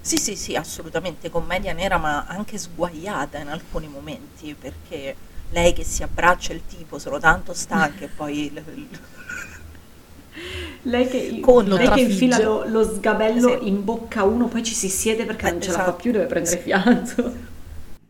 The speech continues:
Speaker 1: In-, il tutto con Nessuno mi può giudicare come accompagnamento musicale, perché, insomma... e questo adesso lo so che sembra una cosa un po', un po' trash, però in realtà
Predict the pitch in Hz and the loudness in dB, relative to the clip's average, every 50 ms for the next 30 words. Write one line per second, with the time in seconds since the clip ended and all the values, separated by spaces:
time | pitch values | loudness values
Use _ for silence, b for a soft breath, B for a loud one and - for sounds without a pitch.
0 | _ _ - _ _ _ _ _ _ _ B B B B B B B - 226 208 | _ _ -20 _ _ _ _ _ _ _ B B B B B B B -6 -4 -4
1 | 196 - _ _ - 214 208 202 - - 220 214 262 - - - 285 262 269 - | -4 -6 _ _ -6 -6 -6 -6 -8 -14 -14 -14 -14 -8 2 6 6 6 6 4
2 | - - 170 165 175 196 190 190 170 165 - - - 214 220 196 185 165 175 180 | 4 6 6 6 6 4 0 -4 -4 -8 -10 -8 -6 -4 -4 -4 -4 0 0 0
3 | 175 170 160 175 226 - - 156 185 202 165 147 165 151 - 170 165 - - 170 | 0 0 -4 -10 -10 -6 -2 4 4 4 4 4 -6 -8 -12 -14 -12 -12 -12 -12
4 | 160 156 160 151 - - 156 139 - - - - 175 147 139 156 151 - - 120 | -12 -16 -20 -20 -20 -20 -20 -20 -20 -18 -6 2 2 2 2 2 -6 -10 -12 -12
5 | - - 117 110 107 - _ _ _ _ _ - - 175 170 - - 170 147 147 | -10 -6 -8 -8 -8 -8 _ _ _ _ _ -14 -12 -10 -8 -2 -2 -4 -4 -4
6 | 139 - _ b b b b b b b b b b 208 - - 440 427 - - | -14 -20 _ b b b b b b b b b b -10 -8 -4 -4 -4 -4 0
7 | 208 185 - - 202 196 220 214 - - 180 208 - - 185 170 - 196 180 _ | 2 2 2 2 0 -8 -6 -8 -6 0 2 2 2 2 -2 -4 -4 -6 -14 _
8 | - 160 - - 170 170 175 160 151 147 147 160 156 165 165 147 147 - - 143 | -12 -10 -8 -8 -8 -8 -8 -8 -10 -8 -8 -8 -8 -4 -4 -6 -6 -6 -8 -8
9 | 139 120 - - 160 - 151 143 _ - 139 127 123 - - - 143 - - 254 | -8 -8 -10 -12 -18 -16 -16 -18 _ -12 -14 -12 -12 -12 -14 -14 -12 -2 0 2
10 | 254 208 135 123 - - _ - 202 220 220 202 165 160 160 _ - - 87 78 | 2 2 2 0 -2 -4 _ -6 -6 -6 -4 -4 -8 -8 -8 _ -14 -14 -14 -12